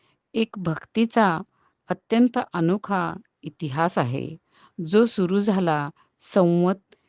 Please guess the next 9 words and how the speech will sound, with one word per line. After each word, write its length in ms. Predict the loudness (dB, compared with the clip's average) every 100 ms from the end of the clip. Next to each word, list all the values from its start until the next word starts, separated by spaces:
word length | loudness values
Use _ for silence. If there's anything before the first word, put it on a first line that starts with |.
| _
एकोणीसशे 760 | -8 -8 -2 0 2 2 0 0
सत्तेचाळीस 800 | 0 -4 _ -2 0 2 2 0
सालातल्या 800 | 0 0 2 -2 -2 -4 -4 -6 _ _ _ _ -8
आषाढ 460 | -4 0 2 4 4
मासातल्या 840 | 2 0 -2 -2 -2 -2 -2 -6 -14 _ -8
कृष्ण 420 | -4 -2 0 0
षष्ठीला. 680 | 2 -2 -4 -4 -2 -2 -4 -8 _ _ _ _ _ _ _ 2
त्या 160 | 4
दिवशी 640 | 4 2 2 2 0 -2